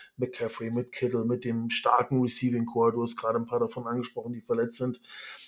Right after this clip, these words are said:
Also ich denke, das Potenzial ist da, das ist riesig. Man muss gucken, dass man ihn nicht jetzt schon zu sehr hypt, weil dann wird der Fall nachher, wenn er denn mal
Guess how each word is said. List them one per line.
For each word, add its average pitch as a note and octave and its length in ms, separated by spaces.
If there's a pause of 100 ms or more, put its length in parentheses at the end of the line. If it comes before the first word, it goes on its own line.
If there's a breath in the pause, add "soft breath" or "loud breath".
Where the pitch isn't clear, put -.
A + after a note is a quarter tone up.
(240 loud breath)
Also B2 800 (320)
ich - 280
denke, C3 460
das C3 240
Potenzial A#2+ 680
ist A2+ 180
da, C3+ 240
das C#3 220
ist A2 180
riesig. F3+ 640 (880 loud breath)
Man C#3 220
muss C#3 160
gucken, D#3 240
dass C#3+ 180
man D3 80
ihn C#3 100
nicht C3 220
jetzt C#3+ 320
schon D3 180
zu C#3+ 220
sehr A#2+ 320
hypt, - 320
weil B2+ 100
dann B2+ 200
wird C3 160
der B2 100
Fall C3 340
nachher, C#3 440
wenn B2+ 120
er D#3 120
denn C#3+ 160
mal C#3 420